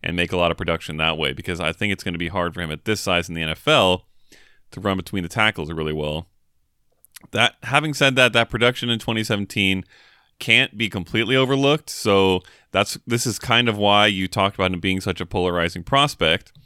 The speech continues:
because of how polarizing his production was year to year, and then the injury as well. So, and then, of course, he plops down into Washington, where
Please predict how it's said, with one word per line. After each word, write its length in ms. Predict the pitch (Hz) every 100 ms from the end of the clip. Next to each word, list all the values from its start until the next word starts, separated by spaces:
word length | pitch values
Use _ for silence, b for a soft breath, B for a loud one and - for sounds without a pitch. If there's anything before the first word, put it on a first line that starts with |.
| b b b
because 220 | - 95
of 80 | 90
how 160 | 92 87
polarizing 560 | - 98 95 90 87
his 180 | 90 87
production 420 | - 110 139 110
was 220 | 92 85 92
year 160 | 87
to 80 | 82
year, 320 | 82 82 85 b b b b
and 160 | - 90
then 140 | 87
the 140 | 87 87
injury 320 | 87 82 80
as 120 | 78
well. 280 | 87 82 69
So, 460 | - 95 85 80 - _ b b b -
and 160 | 135
then, 80 | 175
of 80 | 165
course, 240 | 170 147
he 100 | 143
plops 320 | - 139 135
down 180 | - 123
into 360 | 117 95 110 98
Washington, 640 | 104 107 113 92 92 87
where 460 | 82 87 85 85 85